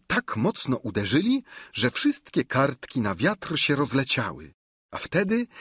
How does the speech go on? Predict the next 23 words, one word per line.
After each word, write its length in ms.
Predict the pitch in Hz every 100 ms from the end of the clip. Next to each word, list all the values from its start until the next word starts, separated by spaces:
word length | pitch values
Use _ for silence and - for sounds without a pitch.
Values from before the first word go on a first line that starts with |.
| - -
jeden 340 | 117 180 160
zły 240 | 101 98 101
duch 380 | 101 - - - - -
rzekł 420 | 117 98 156 170 165
do 140 | 151
drugiego: 640 | 151 196 160 101 80 78 _ _ _ _
„Zobaczono, 720 | 101 113 120 - 117 110 131 190 _ _ _
co 120 | 170
to 120 | 175
za 120 | 208
książka?” 680 | 196 - 170 113 - - - _ _ _ _ _ _ -
„To”, 320 | 117 113 180 - - -
odrzekł 480 | 120 107 147 127 120
drugi, 480 | 113 127 127 247 - - - -
część 400 | 214 269 - -
wtóra 500 | - - 226 220 208
Don 240 | 135 170
Kiszota 420 | 165 143 196 196
z 100 | 123
Manczy, 580 | 131 185 123 92 78 76 _ _ -
nie 180 | 131 262
ta 160 | - -
utworu 540 | 131 - - 160 120